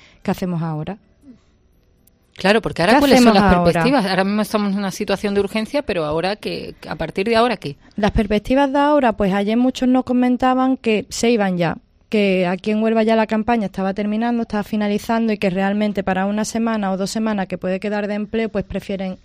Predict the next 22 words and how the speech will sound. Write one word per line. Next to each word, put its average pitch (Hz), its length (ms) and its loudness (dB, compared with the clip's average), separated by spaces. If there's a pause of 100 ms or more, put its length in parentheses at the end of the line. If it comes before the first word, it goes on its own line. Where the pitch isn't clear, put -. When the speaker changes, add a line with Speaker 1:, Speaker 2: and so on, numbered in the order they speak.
(120)
Speaker 1:
irse 214 320 -4
ya 185 120 0
a 185 40 -2
otra 175 240 -4
campaña, 175 440 -4
es 170 40 -4
decir, 185 340 -2
ya 190 220 -2
pues 175 260 -2
en 180 140 -2
Lérida, 185 380 -2
que 170 140 -2
está 185 280 -4
a 185 40 -4
punto 196 300 -4
de 196 100 -2
empezar 196 520 -6
o 165 60 -4
está 165 160 -10
empezando, 202 540 -6
pues 180 200 -2
ya 185 240 -2